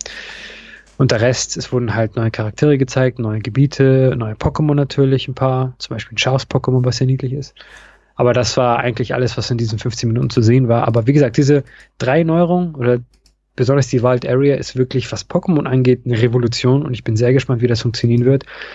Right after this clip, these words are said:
Und ich war, um ehrlich zu sein, vor dieser Direct eher so ein,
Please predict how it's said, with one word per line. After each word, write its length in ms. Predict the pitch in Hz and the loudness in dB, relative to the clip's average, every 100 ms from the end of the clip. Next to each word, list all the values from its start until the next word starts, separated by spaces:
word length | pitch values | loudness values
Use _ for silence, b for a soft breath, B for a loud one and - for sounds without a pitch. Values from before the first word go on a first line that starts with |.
| B | B
Und 280 | - 117 113 | 0 2 2
ich 260 | - 117 - | 0 0 2
war, 320 | 123 123 123 | 2 2 0
um 140 | 127 | -2
ehrlich 240 | 131 131 127 | 0 0 0
zu 80 | - | -2
sein, 180 | 123 | -4
vor 240 | 113 147 156 | 0 2 2
dieser 200 | 143 139 | 2 2
Direct 260 | 131 135 - | 2 0 -2
eher 160 | 131 | -2
so 100 | 123 | 0
ein, 360 | 131 123 123 | -2 -4 -6